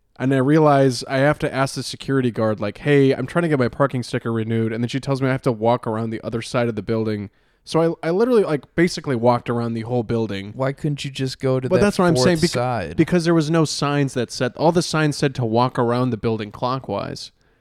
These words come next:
Speaker 1: until you got to that side of the building
Speaker 2: <laughs>
Speaker 1: where then there's a person that tells you that you
Speaker 2: They
Speaker 1: have to
Speaker 2: literally
Speaker 1: actually go to
Speaker 2: said,
Speaker 1: this other
Speaker 2: "Go
Speaker 1: part.
Speaker 2: clockwise"?
Speaker 1: It didn't say go clockwise, but, like, just to picture it in my,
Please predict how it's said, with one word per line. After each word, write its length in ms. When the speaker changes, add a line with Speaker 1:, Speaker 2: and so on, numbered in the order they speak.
Speaker 1:
until 340
you 100
got 360
to 80
that 260
side 240
of 80
the 80
building 480
Speaker 2:
<laughs> 80
Speaker 1:
where 160
then 300
there's 280
a 40
person 400
that 120
tells 300
you 200
that 140
you 140
Speaker 2:
They 60
Speaker 1:
have 100
to 80
Speaker 2:
literally 280
Speaker 1:
actually 120
go 160
to 60
Speaker 2:
said, 80
Speaker 1:
this 160
other 160
Speaker 2:
"Go 220
Speaker 1:
part. 120
Speaker 2:
clockwise"? 1000
Speaker 1:
It 120
didn't 180
say 120
go 200
clockwise, 720
but, 260
like, 360
just 240
to 120
picture 480
it 200
in 180
my, 80